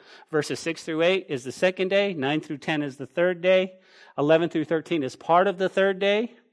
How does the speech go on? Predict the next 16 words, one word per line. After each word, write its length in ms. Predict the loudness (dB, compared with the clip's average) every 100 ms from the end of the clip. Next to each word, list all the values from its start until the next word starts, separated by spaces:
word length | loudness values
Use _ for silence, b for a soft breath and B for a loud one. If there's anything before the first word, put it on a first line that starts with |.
| _ _ _ _ _ _ _ -10
And 100 | -4
then 120 | -2
the 100 | 0
last 360 | 4 4 2 0
day, 180 | 0
the 100 | 0
fourth 300 | -2 -4 -4
day, 200 | -2 -2
is 300 | -2 -4 -6
verses 760 | -8 -18 -12 -2 0 0 -6 -12
fourteen 840 | -8 -4 -4 -6 -8 -4 -2 -4 -8 b b b
through 160 | -6 -4
nineteen. 560 | -2 -4 -6 -6 -6 0
So, 240 | 2 2 -2 -2
let's 180 | 0 4
go. 380 | 6 6 4